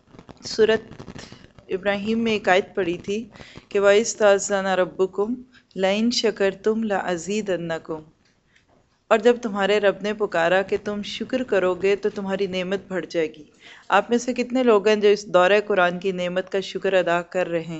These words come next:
ہیں؟ جو نہیں کر رہے، پھر وہ دعا کریں کہ وہ شکر ادا کریں، ٹھیک ہے؟ تو نعمت کا شکر ادا کرنے کا نتیجہ کیا بتایا اللہ تعالیٰ نے اس آیت میں؟ کہ لَأَزِيدَنَّكُمْ۔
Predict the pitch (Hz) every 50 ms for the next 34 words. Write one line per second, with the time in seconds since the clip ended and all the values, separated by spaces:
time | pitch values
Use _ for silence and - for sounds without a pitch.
0 | 160 - 147 147 156 - - - - _ _ _ _ _ _ _ _ _ _ _
1 | _ _ _ _ _ _ _ _ _ _ _ _ _ _ _ _ _ _ _ 679
2 | _ _ _ _ 587 571 554 571 539 _ _ _ _ _ _ _ _ _ _ _
3 | _ _ _ _ _ _ _ _ _ _ _ _ _ _ _ _ _ _ _ _
4 | _ _ _ - - 190 180 185 190 202 220 214 220 220 208 196 208 214 208 214
5 | 214 196 202 190 160 175 165 170 185 - - 196 190 196 196 190 208 196 196 190
6 | 190 - 185 - 190 180 180 175 180 175 180 175 - 175 165 170 185 190 _ _
7 | _ _ _ _ - - 170 170 - 214 220 - - _ - - - - - -
8 | _ _ - 208 208 196 196 196 190 185 180 196 202 208 214 240 254 247 - -
9 | - - 247 247 247 - 240 233 - 269 262 269 - 233 214 220 214 220 208 185
10 | 196 208 220 214 214 226 220 208 202 196 202 190 175 180 214 214 214 214 214 208
11 | 220 233 254 247 240 214 196 196 190 190 190 185 190 185 190 196 196 196 190 196
12 | 202 196 - 208 185 180 185 185 - 208 226 262 269 - - - - 208 196 190
13 | 190 185 185 185 185 190 - 196 196 196 170 190 180 175 175 170 165 165 165 -
14 | 160 147